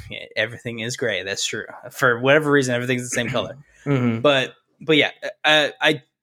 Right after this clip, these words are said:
Speaker 1: you, did you go through the regular route of getting the garage pass, talking to, um,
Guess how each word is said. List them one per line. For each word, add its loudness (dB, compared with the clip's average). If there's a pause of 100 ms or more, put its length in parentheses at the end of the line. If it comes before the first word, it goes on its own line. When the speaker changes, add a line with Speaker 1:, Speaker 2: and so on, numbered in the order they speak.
(600)
Speaker 1:
you, -4
did -4
you 2 (200)
go 6
through 2
the 2
regular 4
route 4
of -4
getting 0
the -2
garage 2
pass, 0
talking -2
to, -2 (640)
um, 0